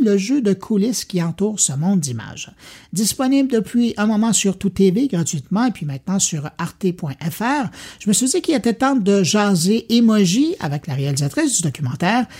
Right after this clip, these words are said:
Stéphanie Cabre, qu'on rejoint à l'instant. Bonjour Stéphanie Cabre.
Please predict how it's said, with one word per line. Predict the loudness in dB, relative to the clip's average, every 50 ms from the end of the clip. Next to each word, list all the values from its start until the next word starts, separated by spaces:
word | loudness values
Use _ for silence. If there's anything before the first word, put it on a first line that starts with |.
| -20 -16
Stéphanie | _ -6 2 2 2 2 2 -4 -4 -4 -4
Cabre, | -4 -2 -2 2 2 2 0 0 -6 -8 -10 -12 -20 -20 _ _ _
qu'on | 0 0 0 2
rejoint | 2 2 2 4 4 2 2 2 -2 -6 _ _
à | -4 -2
l'instant. | -2 -2 -2 -4 -4 -6 -6 -14 -14 _
Bonjour | -4 -2 0 0 2 2
Stéphanie | 0 0 -2 -2 -4 -4
Cabre. | -4 -4 -4 -4 -6 -8 -10 -14